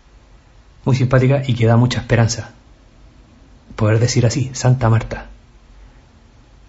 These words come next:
¿Verdad? Y para Jesús también será un día, digo, Señor, obviamente que todos los santos son muy, muy, muy, muy profundamente amigos tuyos y que te dan todos,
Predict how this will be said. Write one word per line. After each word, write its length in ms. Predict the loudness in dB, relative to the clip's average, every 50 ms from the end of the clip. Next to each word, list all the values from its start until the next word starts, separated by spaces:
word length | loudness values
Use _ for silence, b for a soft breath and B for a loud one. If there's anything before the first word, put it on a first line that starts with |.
| -20 -20 -20 -20 -20 -20 -20 -20 -18 -8 -4
¿Verdad? 320 | -4 -2 -2 -2 -4 -6 -14 -20 -20 -20 _ _ _ -20 -20 -20 _ _ -20 -20 -10 -8
Y 80 | -6
para 160 | -4 -4 -2
Jesús 240 | -2 -4 -2 -2 -2
también 420 | 0 2 2 4 4 2 0 -2 -4
será 220 | -6 -4 0 2
un 100 | 2 2
día, 400 | 2 2 2 2 2 0 0 -2 -6 B B B B B B B B B B B B -20 -20 -20 -20 -20 -20 -20 -20 -20 _ -20 -20 -20 -20 -20 _ _ -20 _ -4
digo, 220 | -2 -2 -2 -4 -6 -10 b b b b b b b b b b -20 -20
Señor, 300 | -4 -2 0 2 2 2
obviamente 380 | 4 4 4 4 4 2 2
que 120 | 0 0 0
todos 240 | 0 0 0 0 0
los 120 | -2 -2
santos 360 | 0 0 0 0 0 -4 -6
son 320 | -2 -2 0 2 2 0 -2 -4 -12 -20 -20 -20 _ -20 -20 _ _ _ -20 -20 -20 -20 -20 -20 -8 -2
muy, 540 | 0 0 2 2 2 0 0 0 -2 -6 -8 -8 -4
muy, 240 | -2 0 2 2
muy, 160 | 2 2 2 2
muy 160 | 2 2 0
profundamente 680 | 0 -2 -4 -2 0 0 2 2 2 4 2 2 2 2
amigos 300 | 2 2 0 0 -2 -6
tuyos 340 | -6 -2 0 2 2 2 0
y 60 | -2
que 100 | -4 -2
te 80 | -2 0
dan 260 | 0 0 0 0 0
todos, 300 | 0 0 0 0 -2 -4